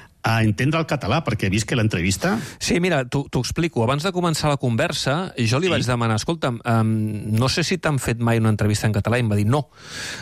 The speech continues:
Speaker 2: Em, què et sembla si et pregunto en català?" I ell, em, va ser el que em va dir, "Provem-ho, i si hi ha alguna cosa que no entenc, em, doncs t'ho diré." No em va parar en cap moment,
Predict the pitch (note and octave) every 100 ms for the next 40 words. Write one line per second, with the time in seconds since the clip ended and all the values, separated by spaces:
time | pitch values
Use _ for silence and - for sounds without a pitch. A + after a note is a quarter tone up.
0 | - A2 A2 G#2+ G#2+ G#2+ G#2+ G#2 G#2 G2+
1 | E3+ - F#3 F#3 A#2 B2 A2 A2 A2+ G#2
2 | G#2+ G#2 G#2 F#2+ F#2+ - - A2 A2 C#3+
3 | F3+ G#3 A3 - A2+ G#2+ G#2 G2+ G2 G2
4 | F#2+ A2 - A#2 D3 B2 A2+ A2 G#2 -
5 | - _ _ - C#3 D3 F3+ E3+ A#3+ -
6 | C3 A2+ A#2+ A#2 C3+ C3+ C#3+ C3 C3+ C3
7 | B2 B2+ D#3 F#3 - A#2+ G#2+ G2+ G2 G2
8 | G2 G2+ F#2 - G#2 G2 G2 F#2 - -
9 | - - B2 C#3+ C#3 C#3 C3+ C3+ C3 B2
10 | A#2 A2+ D3 D3 F#3+